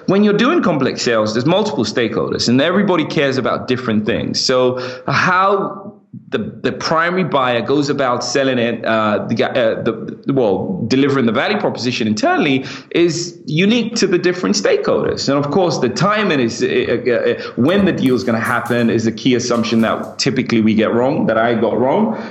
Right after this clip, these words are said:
Um, and, and also a lot of, some of it was about the solution. So there were fundamentally, there was a lot of things that I had kind of assumed 'cause they just agreed that yes, it's, it should be the case, but it wasn't a,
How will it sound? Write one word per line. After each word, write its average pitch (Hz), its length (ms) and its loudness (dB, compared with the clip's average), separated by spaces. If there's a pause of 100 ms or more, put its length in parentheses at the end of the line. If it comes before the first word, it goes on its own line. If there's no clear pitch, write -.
Um, 139 380 4
and, 139 100 2
and 160 400 2
also 202 560 2 (360)
a 117 60 2
lot 165 200 4
of, 180 120 0
some 180 240 0
of 180 120 2
it 180 100 2
was 180 140 0
about - 260 0
the 185 80 0
solution. 208 560 0
So 170 180 2
there 190 140 4
were 190 100 2
fundamentally, 143 800 0
there 139 100 2
was 151 120 0
a 123 80 2
lot 160 180 2
of 151 120 -4
things 147 280 2
that 156 140 0
I - 160 -2
had 185 360 -2 (720)
kind 440 260 2
of 208 60 -2
assumed 196 760 2
'cause 143 180 0
they 151 320 2
just 156 300 -2
agreed 143 440 2
that 127 280 -2
yes, 135 440 0
it's, 127 240 -4
it 127 260 0
should 139 300 0
be 127 100 2
the 110 120 0
case, 139 320 -2
but 143 380 -2
it 147 80 0
wasn't 165 360 2
a, 143 240 -8